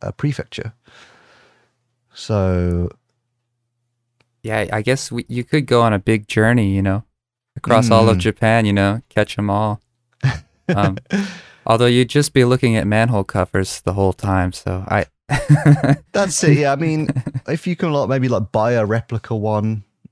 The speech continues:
Speaker 1: you know, if there's, like, a little shop next to each one that sells, like, you know, like, a keychain or something, and it's, like, a, like, a replica something, that could be quite good.
Speaker 2: It, it,
Speaker 1: Um,
Speaker 2: it would make a fun trip to, like, try to catch as many of these as you could,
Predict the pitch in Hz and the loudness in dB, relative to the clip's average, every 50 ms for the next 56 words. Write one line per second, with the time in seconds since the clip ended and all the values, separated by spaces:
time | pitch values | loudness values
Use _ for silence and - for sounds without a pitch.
0 | _ - 101 98 92 92 92 107 113 - - 113 110 110 - 123 107 104 98 - | _ -6 -4 -2 -2 -2 -4 -6 -8 -10 -8 -6 -6 -4 -4 -4 -6 -6 -6 -4
1 | - 107 107 - - - 101 - - - - 90 78 - - - - 98 92 95 | -4 -4 -4 -4 -6 -8 -10 -10 -10 -14 -16 -14 -14 -16 -14 -10 -8 -6 -6 -6
2 | 95 98 - - - 98 92 90 87 92 90 82 76 - - _ _ _ - _ | -6 -6 -8 -6 -4 -4 -4 -4 -4 -4 -4 -6 -6 -10 -16 _ _ _ -20 _
3 | _ _ _ _ _ _ _ - 190 135 113 - 113 - - - 110 104 - - | _ _ _ _ _ _ _ -6 -4 -4 -4 -4 -6 -8 -8 -10 -10 -10 -8 -6
4 | - 104 98 98 98 98 - - 113 104 - 117 110 - 98 90 - - - - | -4 -2 -2 -2 -4 -4 -6 -8 -10 -8 -8 -8 -6 -4 -6 -6 -6 -8 -8 -8
5 | 85 95 - 85 87 87 - _ _ _ _ _ _ _ _ _ _ _ _ _ | -8 -8 -8 -8 -8 -10 -12 _ _ _ _ _ _ _ _ _ _ _ _ _
6 | - - _ _ _ _ _ _ - - - 98 95 95 92 - - 92 - - | -20 -20 _ _ _ _ _ _ -20 -14 -12 -8 -6 -6 -6 -6 -8 -10 -6 -2
7 | 95 90 87 82 - - - - 92 90 - 95 92 90 156 - _ _ _ _ | -2 -2 -2 -4 -6 -10 -10 -10 -8 -6 -4 -4 -4 -4 -8 -12 _ _ _ _
8 | _ _ - - - - 107 98 - 110 92 90 - 101 95 - - _ _ _ | _ _ -20 -20 -16 -12 -12 -8 -6 -4 -6 -4 -2 -4 -4 -4 -6 _ _ _
9 | _ - - - - - - - - _ _ _ _ _ _ - - 92 92 92 | _ -20 -20 -20 -20 -20 -20 -20 -20 _ _ _ _ _ _ -10 -4 -2 0 0
10 | 92 90 90 95 87 87 90 90 90 87 87 90 110 131 127 139 151 151 151 131 | 2 2 2 0 0 0 0 -2 -2 -2 -2 -2 -2 -2 0 0 0 0 2 0
11 | 123 123 - 113 - - - 120 113 107 101 - - - 117 - _ - - 101 | 0 0 0 -2 -4 -2 0 0 2 2 0 0 0 0 -2 -2 _ -6 -6 -2
12 | 90 92 87 - - - 110 98 98 92 90 87 - _ _ - 107 98 - - | -2 -2 -2 -2 -4 -2 0 0 2 0 -2 -4 -8 _ _ -4 -4 -4 -4 -6
13 | 101 104 - 107 101 104 101 98 92 95 95 92 - 101 92 - - 82 85 - | -8 -6 -4 -2 -2 -2 -2 -2 -2 -2 -2 -2 -4 -4 -6 -6 -8 -14 -12 -6
14 | - 98 92 90 | -4 -2 -2 -2